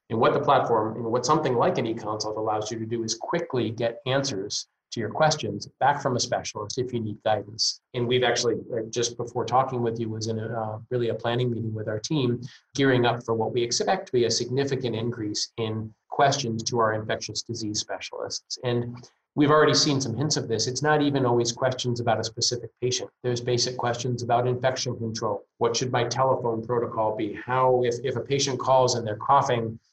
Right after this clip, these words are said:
should I tell them to come in, or what should, um, how should I handle that situation? So we've actually been building capacity to not only provide clinical advice from a specialist, but really infection control devi-, um, uh, advice, operational advice on how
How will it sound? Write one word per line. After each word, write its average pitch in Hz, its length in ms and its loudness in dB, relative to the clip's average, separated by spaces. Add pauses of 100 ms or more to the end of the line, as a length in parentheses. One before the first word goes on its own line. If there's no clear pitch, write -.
(220)
should 139 140 4
I 120 60 6
tell 131 180 4
them 120 160 2
to 113 80 -4
come 117 220 -2
in, 135 180 4
or 113 60 2
what 117 180 0
should, - 240 -6
um, 107 400 -6
how 123 180 -2
should 120 200 -2
I 117 160 -2 (120)
handle 127 260 2
that 117 200 2
situation? 117 640 -2
So 127 140 -4
we've 127 120 4
actually 143 340 2
been 117 200 -2
building 127 400 0
capacity 113 680 -2
to 110 220 -6 (120)
not 127 180 2
only 123 240 2
provide 113 460 0 (120)
clinical 170 420 2
advice 110 340 0
from 107 140 -16
a - 40 -10
specialist, - 640 -4 (180)
but 175 140 4
really 165 260 4
infection 143 480 0
control 139 420 -2
devi-, 104 360 -4
um, 110 400 -4
uh, 110 240 -4
advice, 117 600 -2 (140)
operational 143 640 4
advice 117 380 0
on 110 140 -2
how 127 420 4